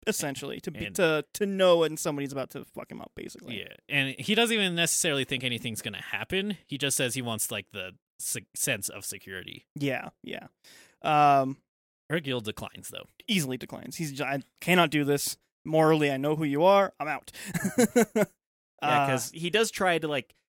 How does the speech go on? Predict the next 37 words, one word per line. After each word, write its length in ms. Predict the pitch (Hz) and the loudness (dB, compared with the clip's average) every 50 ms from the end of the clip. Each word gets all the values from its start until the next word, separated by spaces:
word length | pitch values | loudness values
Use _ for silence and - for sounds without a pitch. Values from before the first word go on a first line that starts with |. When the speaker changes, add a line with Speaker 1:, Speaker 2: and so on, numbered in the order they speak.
| _ _ _ _ - | _ _ _ _ -6
Speaker 3:
paint 360 | - 156 175 156 135 - 139 | -2 0 0 0 0 -2 -2
it 160 | 123 113 - | -2 -2 -2
as, 220 | - 120 120 117 123 | -2 -2 -2 -2 -2
like, 160 | 120 120 - | -4 -6 -8
he's 200 | - 147 139 123 | -6 -4 -4 -4
a 60 | 120 | -4
victim 320 | - - - - 127 107 104 | -6 -8 -8 -6 -6 -6 -6
almost, 400 | 95 95 95 95 98 98 - - | -6 -6 -8 -8 -8 -8 -8 -8
and 120 | 113 113 | -8 -8
then 120 | 110 110 | -10 -8
he 100 | 107 123 120 | -8 -10 -6
just 140 | 123 117 - | -4 -2 -2
straight 200 | - - 131 123 | -2 0 -2 -2
up 100 | 123 - | -2 -4
tells 340 | - - 123 123 117 107 107 | -6 -6 -4 -4 -4 -6 -8
him, 300 | 107 107 104 104 107 113 - - - - _ _ _ _ - | -10 -10 -10 -10 -12 -14 -16 -18 -20 -20 _ _ _ _ -8
like, 220 | - 131 120 - - | -6 -6 -6 -4 -2
"You 100 | 139 143 | 0 2
are 100 | 143 143 | 2 2
a 40 | 131 | 0
criminal 440 | - - 180 180 165 135 120 110 107 | 0 -2 -2 0 0 0 -2 -4 -6
who 120 | 101 127 117 | -4 -4 -2
sells 300 | - - 143 127 120 - | -2 0 0 0 -2 -4
fakes 300 | - - 147 135 - - | -4 -4 -4 -2 -4 -6
to 60 | - 117 | -8 -6
mobsters." 600 | 113 110 110 - - - 101 101 110 110 - - _ _ - | -8 -8 -6 -8 -10 -12 -12 -14 -14 -14 -14 -14 _ _ -12
Speaker 1:
Yeah. 240 | 151 135 131 - - - _ _ _ _ - _ _ _ - | -8 -8 -8 -8 -8 -12 _ _ _ _ -20 _ _ _ -12
It's, 200 | - - - - _ - | -10 -10 -12 -14 _ -16
it's 100 | - - | -14 -12
great. 160 | - - - | -12 -8 -4
I 100 | - 196 - | -2 -2 -2
fucking 380 | - - - - - 143 135 127 | -4 -8 -14 -12 -10 -10 -10 -10
love 120 | 123 127 _ | -12 -16 _
Poirot. 220 | - - - 208 - _ _ - - - - - | -16 -16 -16 -16 -18 _ _ -20 -20 -18 -14 -12
<laughs> 280 | - - 719 - - - | -12 -10 -10 -6 -2 0
It's 140 | 254 - 226 | 0 2 2
just, 180 | 233 208 - | 2 0 0